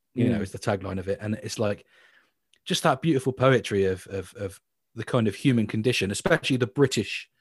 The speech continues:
Speaker 1: condition
Speaker 2: Yeah.
Speaker 1: as well. Like, the, over here, like, I just, I just love it, and I, I'm unashamedly, I say unashamedly love it, which is, I wouldn't be saying on here if I suppose if I was ashamed.
Speaker 2: <laughs> Yeah,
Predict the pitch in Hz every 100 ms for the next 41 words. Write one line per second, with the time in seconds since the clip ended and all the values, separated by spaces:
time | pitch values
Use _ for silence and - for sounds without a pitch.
0 | _ - 107 104 127 139 117 95 98 101
1 | 113 101 - - - - - _ 135 120
2 | 123 120 104 110 107 - 135 - - -
3 | - 131 104 104 113 101 - - 113 117
4 | 123 127 - 127 123 - 143 156 - 165
5 | 156 123 107 95 113 - - 131 185 170
6 | 143 160 147 110 101 98 101 98 110 -
7 | - 117 123 113 - - 110 117 - 113
8 | 104 117 107 95 - 95 95 95 101 -
9 | 107 95 151 135 - 254